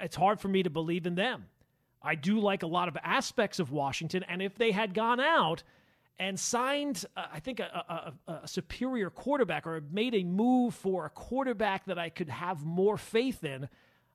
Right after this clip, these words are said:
uh, maybe I could get on that bandwagon. But for a guy in Ryan Fitzpatrick, who had a good year two years ago with the Dolphins, had a good year last year in, in, you know, in backing up and then getting some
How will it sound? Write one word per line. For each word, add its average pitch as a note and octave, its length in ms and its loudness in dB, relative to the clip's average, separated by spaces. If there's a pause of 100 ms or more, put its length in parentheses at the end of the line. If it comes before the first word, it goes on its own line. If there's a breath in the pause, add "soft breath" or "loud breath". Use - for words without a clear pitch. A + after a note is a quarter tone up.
uh, F3+ 360 -10
maybe A#3 600 4
I A3 120 4
could G#3 180 -4
get G#3 160 0
on G#3 160 -2
that B3 260 -2
bandwagon. C#3 720 -6
But E3 300 -6
for F3+ 340 -2
a E3+ 100 -6
guy F3+ 240 -2
in G3+ 100 -4
Ryan F#3+ 240 -4
Fitzpatrick, G#3 560 -6
who E3 80 -6
had D3+ 100 -8
a C#3 60 -14
good F3 260 -4
year G#3 220 0
two G#3 200 -2
years G3+ 260 0
ago G#3 200 0
with G#3 80 0
the F#3 80 -12
Dolphins, G3 400 -2
had C#3+ 80 -10
a C3+ 40 -12
good D3+ 280 -4
year G3 180 4
last F3 360 0
year G3 160 0
in, E3 240 -8
in, C#3 340 -12 (460 soft breath)
you D#3+ 80 -6
know, D3+ 140 -4
in C3+ 60 -8
backing E3 400 -4
up F#3 240 -4
and D3 220 -10
then D3 140 -10
getting D#3 200 -8
some C#3+ 180 -12